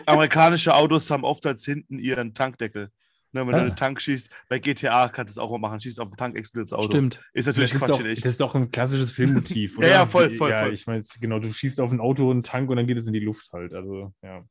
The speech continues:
Speaker 1: Aber ja.
Speaker 2: Okay, Vernon, hat's den erwischt eigentlich? Der müsste ja im Restaurant gesessen sein.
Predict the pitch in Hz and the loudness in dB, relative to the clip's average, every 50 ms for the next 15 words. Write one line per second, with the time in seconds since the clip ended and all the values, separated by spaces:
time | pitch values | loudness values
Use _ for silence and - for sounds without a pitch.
0 | _ _ _ - - - - - 101 95 101 107 113 127 _ _ _ _ _ _ | _ _ _ -20 -20 -20 -18 -16 -16 -16 -16 -16 -20 -20 _ _ _ _ _ _
1 | _ _ _ _ _ _ _ _ _ _ _ _ _ _ _ _ _ _ _ _ | _ _ _ _ _ _ _ _ _ _ _ _ _ _ _ _ _ _ _ _
2 | _ _ _ - 117 - - 117 101 95 110 110 110 131 175 220 262 311 - - | _ _ _ -4 -4 -2 0 -2 0 2 4 4 6 6 4 2 2 0 -2 -4
3 | 123 117 - - - 113 113 139 180 214 247 311 330 - - - - 208 - - | -2 -2 -2 0 2 2 2 2 2 2 2 2 0 -2 -4 -6 -8 -8 -8 -8
4 | - 202 185 - 160 147 151 156 - - - - 139 - - 139 131 127 135 127 | -6 -6 -4 -2 -2 -2 0 -2 -2 0 0 2 2 2 0 -2 -2 -2 -2 -4
5 | - - 127 117 117 120 120 117 110 107 107 107 - - 135 127 131 139 160 208 | -4 -4 -4 -2 -2 0 0 0 0 2 0 0 0 -2 -2 -2 -2 0 -2 -2
6 | 285 | -4